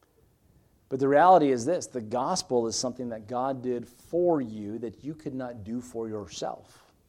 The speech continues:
But if I can do something, then, then, then, then I have now have a part in it. That's why the Bible says in Ephesians two that, that it's not of works, lest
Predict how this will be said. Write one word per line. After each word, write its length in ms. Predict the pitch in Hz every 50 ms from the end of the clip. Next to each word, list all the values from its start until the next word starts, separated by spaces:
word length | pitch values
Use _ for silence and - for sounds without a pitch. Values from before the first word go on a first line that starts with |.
| _ _ _ _ - - _ _ - - - - - - _ _ _ _ _ _ _ - - -
But 160 | 170 196 202
if 160 | 208 202 -
I 140 | 208 220 254
can 200 | 247 254 233 208
do 240 | 180 180 254 294 302
something, 540 | - - 233 214 202 196 202 220 220 220 208
then, 260 | 202 196 190 190 185
then, 180 | 185 185 185
then, 240 | 185 185 180 175 160 - - - -
then 120 | - 185 185
I 180 | 190 220 262
have 120 | 269 226 202
now 180 | 208 202 202
have 80 | 202 185
a 60 | 185
part 320 | - - 247 285 302 -
in 140 | 220 185 160
it. 80 | 147 139
That's 180 | 165 196 185
why 140 | - 214 190
the 80 | 180 175
Bible 240 | 175 180 190 190 175
says 180 | 185 190 170
in 80 | 175 170
Ephesians 500 | 165 160 - 190 190 170 180 170 143 -
two 300 | - 247 262 247 214 - - - - -
that, 340 | 160 175 180 170 170 - 160
that 220 | 170 175 165 160 156
it's 160 | 165 151 -
not 160 | 196 196 190
of 80 | 180 156
works, 380 | 156 180 208 196 - - -
lest 240 | 180 196 190 190 -